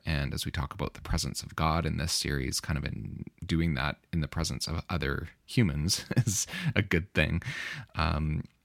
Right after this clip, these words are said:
and so, uh, we aren't using, we'll use some of the recorded elements when we gather in person.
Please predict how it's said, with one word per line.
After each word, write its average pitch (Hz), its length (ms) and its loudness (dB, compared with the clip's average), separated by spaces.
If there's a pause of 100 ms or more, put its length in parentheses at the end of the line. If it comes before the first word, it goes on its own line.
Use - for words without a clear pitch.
and 87 240 4
so, 82 520 4 (100)
uh, - 380 -2 (320)
we 82 580 4 (140)
aren't 101 240 2
using, 82 320 2
we'll 90 180 4
use 135 220 6
some 87 260 4
of 98 80 0
the 90 80 2
recorded 82 540 2
elements - 720 0
when 90 180 2
we 90 60 4
gather 82 280 4
in 87 120 2
person. 185 420 2